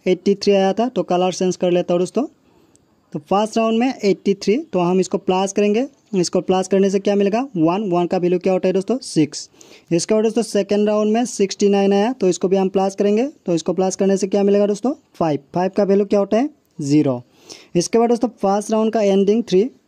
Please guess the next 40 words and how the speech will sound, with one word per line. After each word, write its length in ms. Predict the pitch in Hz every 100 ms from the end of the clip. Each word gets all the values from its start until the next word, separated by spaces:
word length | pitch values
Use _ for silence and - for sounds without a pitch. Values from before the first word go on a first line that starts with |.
| _ 175
इसके 240 | 160 185
बाद 100 | 180
second 340 | 185 196 202 202
round 220 | 202 202
का 120 | 156
house 520 | - 160 170 208 262 - _ -
six, 380 | - 190 202 -
इसको 220 | 170 -
plus 240 | 175 175
करने 200 | - 175
से 220 | 170 220 311 _ _ _ _
नाइन 440 | 165 165 180 202 220
मिलेगा। 300 | 214 214 247
नाइन 360 | 269 175 170
का 100 | 180
value 220 | 185 170 175
क्या 140 | 185
होता 160 | 175 185
है 40 |
दोस्तों? 260 | 185 240 302 - -
फ़ोर। 320 | 165 143 120 - - - -
तो 80 | 208
चलो, 180 | 226 269
आप 100 | 247
लोग 140 | 233
को 80 | 233
यहाँ 120 | 226
पर 80 | 226
मैं 180 | 220 233
house 360 | - 160 208 208
और 320 | 196 185 175
ending 320 | 175 175 185
दे 100 | 160
देता 220 | 185 196 208
हूँ। 160 | 277 - _ _ _ _ _ _ _ _ _ _ _ - 135
टेन, 280 | 208 220 254 269 _ _ _ _ _ _ _ _ _ _ _ _ -
सिक्सटीन 600 | 170 - 190 - - 202
नहीं 280 | 202 175 180
है, 100 | 170
ये 180 | 165 233